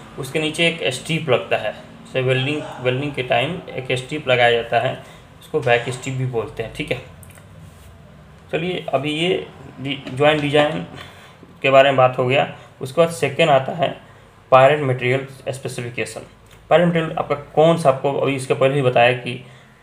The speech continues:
कौन सा grade का आपको material, जैसे, जैसे base material स्पेसिफिकेशन में इसमें आईएस टू ज़ीरो सिक्स टू यूज़ किया हूँ। Type and grade में ई टू फिफ्टी बी आर है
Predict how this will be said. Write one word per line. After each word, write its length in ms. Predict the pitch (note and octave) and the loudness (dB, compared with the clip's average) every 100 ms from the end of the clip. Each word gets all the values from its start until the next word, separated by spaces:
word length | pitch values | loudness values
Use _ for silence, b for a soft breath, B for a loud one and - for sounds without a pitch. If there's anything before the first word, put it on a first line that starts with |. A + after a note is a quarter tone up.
| _ | _
कौन 200 | - C#3+ | 0 0
सा 120 | C3+ C3 | 2 0
grade 280 | B2 B2+ | 2 0
का 80 | B2 | 0
आपको 120 | A2+ | -2
material, 240 | A#2 A2+ A2 | -4 -6 -8
जैसे, 180 | A2 A2+ | -6 -8
जैसे 300 | - - A#2+ | -8 -14 -6
base 220 | B2 B2+ | -4 -4
material 300 | A#2 A#2+ C#3 | -4 -2 -4
स्पेसिफिकेशन 680 | E3+ - - A#2+ B2 B2 B2 | -8 -18 -18 -10 -4 -2 -2
में 140 | C#3 | -2
इसमें 220 | C#3+ C3+ | -2 -2
आईएस 460 | B2+ A#2 B2 B2+ B2+ | 2 2 2 0 -4
टू 80 | B2 | -4
ज़ीरो 160 | A#2+ | -4
सिक्स 300 | B2+ B2+ - | -6 -8 -8
टू 60 | C3 | -6
यूज़ 220 | A#2+ A#2 | -6 -6
किया 220 | B2+ B2 | -4 -4
हूँ। 280 | B2 D#3 - B B B _ - | -4 -10 -14 B B B _ 2
Type 300 | C#3 F3 E3+ | 4 4 -2
and 200 | C#3 C3 | -4 -2
grade 360 | B2 A#2+ A2 - - - - F#3+ | 0 0 -2 -10 -18 -20 -18 -14
में 120 | A3 E3+ | -12 -8
ई 200 | C#3 C#3 | -8 -6
टू 100 | C3 | -8
फिफ्टी 300 | B2+ B2 C3+ | -8 -8 -8
बी 160 | B2+ A#2+ | 0 4
आर 160 | A#2 | 4
है 280 | B2 E3+ | 4 -2